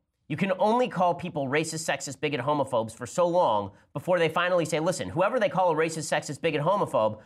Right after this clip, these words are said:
must not be one, and everybody's full of crap. And whoever stands up to that nonsense is gonna be the guy that I back." I think it is almost as simple as that. I think that Trump's presidency is a backlash.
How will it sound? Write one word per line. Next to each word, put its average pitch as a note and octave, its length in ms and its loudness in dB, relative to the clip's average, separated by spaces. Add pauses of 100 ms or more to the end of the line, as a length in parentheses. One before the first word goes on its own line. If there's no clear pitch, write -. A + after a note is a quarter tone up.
(140)
must E3+ 240 0
not G3+ 260 0
be E3 100 0
one, A#2 260 2
and C3+ 80 -2
everybody's F3 400 -2
full D#3+ 160 2
of - 100 -2
crap. G2 260 -2
And A#2+ 100 -4
whoever E3+ 220 2
stands F3 320 2
up A3+ 200 2
to F#3+ 60 -8
that C3+ 180 0
nonsense A#2+ 420 -2
is B2+ 100 -8
gonna D#3 160 0
be C#3+ 80 -2
the C3+ 80 -2
guy B2 220 -2
that - 80 0
I G#2+ 100 -2
back." F#2 300 -4 (180)
I D3 60 0
think A3 160 2
it F#3+ 60 0
is C#3+ 100 0
almost G3 400 2
as D#3+ 100 -6
simple D3 260 -2
as A#2+ 120 -4
that. F2 240 -4 (520)
I C#3+ 100 -2
think G3 160 -2
that E3+ 100 -2
Trump's G#3 240 -4
presidency F3 480 -2
is B2+ 100 -6
a C3 60 0
backlash. A#2+ 640 -4